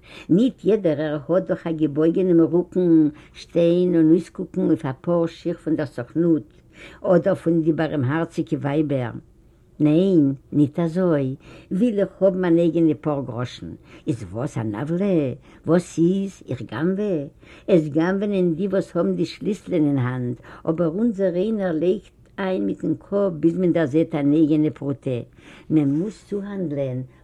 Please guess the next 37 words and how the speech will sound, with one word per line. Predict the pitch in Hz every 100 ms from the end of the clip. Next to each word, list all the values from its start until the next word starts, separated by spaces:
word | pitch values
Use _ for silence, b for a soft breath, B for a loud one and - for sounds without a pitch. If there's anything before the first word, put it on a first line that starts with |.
| -
וואס | 156 -
קען | - 175
מען | 160 156
טון? | 156 139 131 104 - - b b b b
און | 165 160 151
פון | - 151 156
ווען | 139 147 185 175 156
אן | 165 180
איז | 156 127
דאס | 147
ביי | 123 117 113 131
אידן | 185 165
געווארן, | 135 113 123 180 147
א | 110
הארפע | 98 117 - 151
צו | - 98
האנדלען? | 87 135 131 151 175 180 - _ B B B B -
און | 160
דאס | 170 240 - -
הייסט | 226 185
ביי | 160 156
זיי | 170
שווארצער | - 165 156 156 151
מארק, | 143 143 131 127 135 - B 170 -
און | 156
דאס | 147 196 190 -
הייסט | 202 190
ביי | 170 143
זיי | 156
נישט | 151 175 170
ערלעך. | 151 147 143 123 - - _ _ _ b b _
פון | 190 190
דעסוועגן | 160 175 - 160 151 147 147 139 -
דארפן | 156 135 170 185
דיך | 165 -
יעדן | 151 151 165
טאג | 160 151 135 139